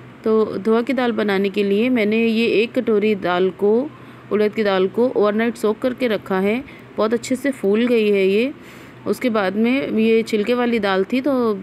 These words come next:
overnight soak करने के बाद मैंने इसे धुल के इसका छिलका निकाल दिया है। और अब मैं चढ़ाऊँगी cooker गैस पर। कुकर में मैंने डाला है एक टेबल स्पून भर के ऑयल। ऑयल को हम गर्म हो जाने देंगे अच्छे से।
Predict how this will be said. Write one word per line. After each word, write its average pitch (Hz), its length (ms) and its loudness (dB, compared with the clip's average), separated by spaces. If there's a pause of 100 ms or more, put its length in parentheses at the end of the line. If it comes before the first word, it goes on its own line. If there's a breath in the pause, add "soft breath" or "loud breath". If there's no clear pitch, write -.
(160)
overnight 220 420 0
soak 208 180 -2
करने 214 240 0
के 202 60 -2
बाद 226 140 0
मैंने 214 220 -2
इसे 214 200 -2
धुल 214 280 0
के 247 140 0
इसका 226 200 -2
छिलका 202 320 -2
निकाल 208 380 0
दिया 196 220 2
है। 240 200 0 (800 loud breath)
और 196 160 2
अब 226 340 -2
मैं 240 420 2
चढ़ाऊँगी 202 500 0
cooker 208 380 0
गैस 190 300 0
पर। 247 320 -2 (380 loud breath)
कुकर 233 200 0
में 254 100 2
मैंने 233 240 0
डाला 208 260 0
है 226 120 0
एक - 540 -2 (360)
टेबल 226 300 2
स्पून 220 300 -2
भर 196 160 0
के 214 160 -2
ऑयल। 196 440 0 (460 loud breath)
ऑयल 202 160 2
को 240 120 -4
हम 240 140 2
गर्म 190 280 2
हो 269 120 0
जाने 196 300 0
देंगे 185 280 -2
अच्छे 185 340 -2
से। 240 260 -2